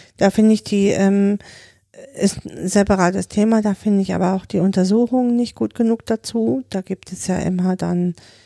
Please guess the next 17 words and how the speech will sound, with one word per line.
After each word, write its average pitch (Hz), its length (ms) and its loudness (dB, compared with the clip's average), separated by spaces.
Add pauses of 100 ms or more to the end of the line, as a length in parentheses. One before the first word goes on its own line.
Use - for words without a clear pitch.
(120)
ja, 175 500 0
Komorbiditäten, 185 2250 0
ähm, 180 640 0 (320)
Co-Strukturen, 175 1200 0
die 185 240 -12 (160)
dort 165 380 2
sind, 240 560 2 (640)
äh, 185 160 -2
die 202 380 -4
aber 180 360 -2
auch 185 220 -4
wieder 202 280 -2
direkt 202 580 -4
schon 190 220 2
vorab - 540 0 (320)
in 170 160 2
das 151 280 -6